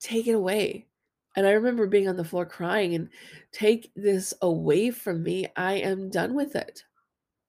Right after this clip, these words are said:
And God and the universe, they do. They have a sense of humor.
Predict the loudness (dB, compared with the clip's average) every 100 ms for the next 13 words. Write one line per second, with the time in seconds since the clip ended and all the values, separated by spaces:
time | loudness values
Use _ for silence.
0 | _ _ _ _ -4 0 0 -2 -10 -16
1 | _ _ _ -10 -2 0 2 2 2 2
2 | 2 2 2 2 4 4 4 2 2 4
3 | 2 0 -4 -4 -4 0 2 0